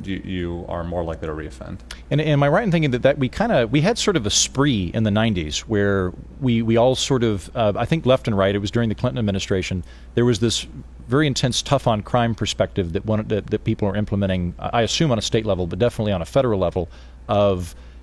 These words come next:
Speaker 2: increasing the length of prison sentences, um, uh, you know, in, uh, for, for nonviolent crime and other crimes like that. Um, there was a,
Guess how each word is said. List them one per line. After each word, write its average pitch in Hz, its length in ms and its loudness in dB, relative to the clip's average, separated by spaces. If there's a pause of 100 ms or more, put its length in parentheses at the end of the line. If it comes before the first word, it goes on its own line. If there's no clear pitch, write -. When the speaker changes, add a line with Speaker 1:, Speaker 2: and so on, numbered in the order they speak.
(140)
Speaker 2:
increasing 143 500 2
the 117 80 4
length 117 260 0
of 104 100 0
prison 104 300 -2
sentences, 98 760 -2 (120)
um, 87 560 0
uh, 90 200 0 (120)
you - 100 -8
know, 92 160 -2 (260)
in, 110 160 -4 (120)
uh, 110 160 0
for, 120 360 0
for 107 260 0
nonviolent 113 600 2
crime 104 260 0
and 95 80 2
other 92 120 0
crimes 92 260 -2
like 90 160 0
that. 90 220 0 (360)
Um, 98 400 2 (400)
there 139 200 4
was 185 260 6
a, 120 80 4